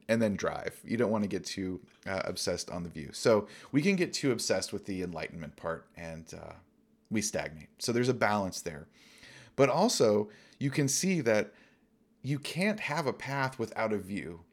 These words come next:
right? You can't toss out that fold of the path. If you were to toss out the fold of the path that talks about wise view, what you're tossing out is a belief that your actions are significant in your life, that your action, actions can free you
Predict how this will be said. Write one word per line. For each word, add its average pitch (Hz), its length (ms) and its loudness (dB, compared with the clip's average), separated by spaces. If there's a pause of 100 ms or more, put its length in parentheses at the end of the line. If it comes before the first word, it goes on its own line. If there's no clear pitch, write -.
(560)
right? 104 200 0
You 127 120 -2
can't 214 380 -4
toss 139 420 0
out 104 400 -2
that 98 280 -2
fold 95 380 -2
of 85 80 -8
the 90 60 -10
path. 80 360 -8
If 104 100 -6
you 147 120 0
were 151 100 2
to 139 120 4 (120)
toss 214 420 -4
out 135 240 -2
the 104 60 -4
fold 113 380 0
of 98 80 -2
the 98 80 -8
path 98 400 -4 (320)
that 98 120 0
talks 120 300 0
about 104 280 2
wise 95 280 0
view, 98 360 -2 (360)
what 127 140 4
you're 139 420 6 (260)
tossing 196 480 2
out 107 320 4
is 110 160 0
a 107 100 4
belief 107 720 0 (260)
that 110 140 0
your 113 200 2
actions 113 440 -2
are 107 80 2
significant 104 680 -4
in 95 120 -6
your 87 140 -6
life, 85 540 -8 (440)
that 107 140 0
your 131 220 4
action, 123 600 0
actions 120 420 -4
can 107 180 -4
free 113 300 -2
you 147 500 0